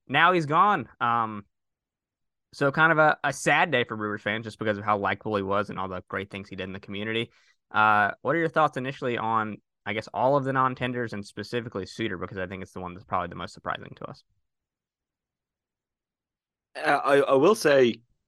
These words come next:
Speaker 2: the focus will be on Suter. I will say a little, little surprise on Trevor Gott. I know there were ups and downs, but there definitely was something there.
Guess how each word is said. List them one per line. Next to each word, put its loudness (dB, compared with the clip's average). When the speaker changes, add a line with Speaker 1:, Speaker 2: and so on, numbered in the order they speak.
Speaker 2:
the -10
focus -2
will -8
be -4
on -4
Suter. 2
I 4
will 4
say 0
a 4
little, 0
little 0
surprise 2
on 2
Trevor 2
Gott. 2
I 0
know 2
there 2
were 4
ups -6
and -4
downs, 2
but -14
there -6
definitely -2
was 2
something -2
there. 0